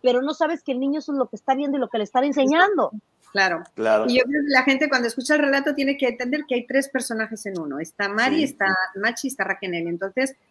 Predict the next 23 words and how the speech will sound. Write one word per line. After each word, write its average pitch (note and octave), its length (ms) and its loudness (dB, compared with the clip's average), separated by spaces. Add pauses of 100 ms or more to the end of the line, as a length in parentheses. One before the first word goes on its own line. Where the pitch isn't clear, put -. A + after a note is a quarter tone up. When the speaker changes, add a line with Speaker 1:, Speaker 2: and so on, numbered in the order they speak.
(300)
Speaker 2:
a-, - 580 -6
a-, - 20 -2
ajustense. C#4+ 680 2
"Oh, A#3+ 120 4
ahora A#3 260 6
me C4 80 4
está A3 200 -4
hablando G3+ 280 -4
Mari. F3+ 400 -2
Uh, A#3+ 380 0
ahora D3+ 340 -6
me G3 100 -6
está D#3 220 -6
hablando D3+ 480 -4
Machi. G#3+ 460 -4
Uh, G#3 200 -4
ahora D3+ 240 -4
me F3+ 80 -4
está E3+ 180 -10
hablando D#3 260 -6
Raquel". E3 500 -6 (300)
Y G#3 80 -2
entonces, A#3+ 420 -2